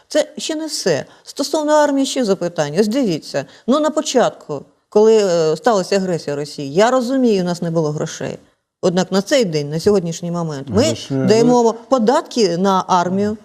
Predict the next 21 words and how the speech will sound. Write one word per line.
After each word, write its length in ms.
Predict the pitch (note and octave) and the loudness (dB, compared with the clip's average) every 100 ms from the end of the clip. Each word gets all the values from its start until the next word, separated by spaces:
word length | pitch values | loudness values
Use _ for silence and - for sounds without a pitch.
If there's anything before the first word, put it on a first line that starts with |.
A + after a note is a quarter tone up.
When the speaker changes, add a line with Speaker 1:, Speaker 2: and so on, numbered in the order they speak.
| _ _ _ | _ _ _
Speaker 1:
чи 160 | - A#3+ | 0 4
на 100 | A#3 | 4
Speaker 2:
Ну, 60 | A3+ | 4
Speaker 1:
війну. 220 | G3+ F#3 | 4 4
Speaker 2:
грошей 200 | G3+ G3+ | 2 2
нем-, 640 | F#3+ E3 C#3 C3 A#2 B2 A#2+ | 0 0 0 -2 -6 -6 -4
грошей 380 | C3 C3 E3+ E3+ | -4 -4 -2 -2
все 220 | - D3+ | 0 0
одно 520 | C3 C3 C#3 C3+ A#2+ - - _ _ | 2 2 2 2 -2 -8 -20 _ _
нема. 360 | C#3+ E3+ G#3 D#3 | 0 2 2 2
Ну, 280 | G3 F#3+ C#3+ | 0 -2 -2
давайте 300 | C#3+ D#3+ C3 | 0 0 -2
так, 280 | - A2+ F#2+ | -6 -8 -6
в 40 | |
тому 260 | - F3+ D#3 | -2 0 2
проєкті 380 | D3+ C#3+ - C3 | 2 0 0 0
бюджету, 500 | B2+ A#2+ C3 A2+ A#2 | 2 2 0 0 -4
який 300 | F#2+ C3 A2+ | -2 -2 -2
сьогодні, 360 | C3+ B2+ B2+ C3+ - | -2 -2 -2 -6 -12
до 220 | E3+ D#3 D#3 | -8 0 2
речі, 540 | C#3+ - C#3 B2+ | 2 -2 -2 -2